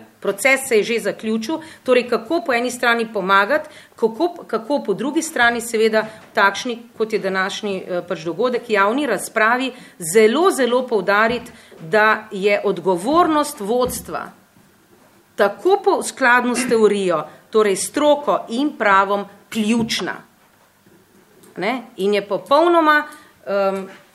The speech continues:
nesmiselno sploh govoriti o kakšni obravnavi takšnega nasilja, če nimamo odgovornih vodstev. Dokler bo tako,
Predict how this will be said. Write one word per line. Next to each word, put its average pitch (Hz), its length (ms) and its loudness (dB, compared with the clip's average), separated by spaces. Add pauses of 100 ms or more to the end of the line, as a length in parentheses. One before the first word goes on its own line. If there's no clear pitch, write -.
(260)
nesmiselno 220 920 2
sploh 277 360 -2
govoriti 233 340 -2
o 220 40 -6
kakšni 233 340 -6
obravnavi 208 500 -4
takšnega 208 440 -4
nasilja, 226 600 -4 (480)
če 262 260 2 (360)
nimamo 247 720 -2 (160)
odgovornih 220 760 -2 (200)
vodstev. 180 580 -10 (240)
Dokler 226 360 -2
bo 208 140 -4
tako, 262 540 -4